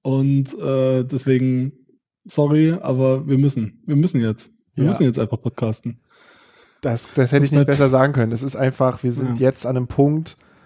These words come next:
Speaker 2: wo es unverantwortlich wäre, nicht zu podcasten.
Speaker 1: Ja.
Speaker 2: Deswegen.
Speaker 1: Also, sorry schon mal. Ähm, der Name ist Programm. Äh, haben wir den Namen schon gesagt? Ja, der kam schon im Intro.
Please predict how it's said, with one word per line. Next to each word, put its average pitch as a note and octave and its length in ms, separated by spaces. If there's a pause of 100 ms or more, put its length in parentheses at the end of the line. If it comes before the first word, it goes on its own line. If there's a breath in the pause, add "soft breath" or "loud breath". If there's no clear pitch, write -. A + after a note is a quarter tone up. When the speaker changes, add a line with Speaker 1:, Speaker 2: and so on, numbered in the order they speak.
(180 soft breath)
Speaker 2:
wo B2+ 180
es B2 80
unverantwortlich C#3 1000
wäre, A#2 260
nicht A#2+ 200
zu B2+ 100
podcasten. B2 720 (760)
Speaker 1:
Ja. A#2 200 (640)
Speaker 2:
Deswegen. A#2 320
Speaker 1:
Also, A2+ 140 (1700 loud breath)
sorry E3+ 320
schon F3+ 180
mal. F3 300 (520 loud breath)
Ähm, C#3+ 360
der C3+ 100
Name C#3+ 240
ist D#3+ 100
Programm. E3 500 (220)
Äh, C3+ 220
haben A#2+ 160
wir D3+ 100
den A2+ 160
Namen B2+ 220
schon - 160
gesagt? G#3 320
Ja, A#2 140
der G#2+ 120
kam E3+ 200
schon C#3+ 180
im D3 60
Intro. A#2+ 360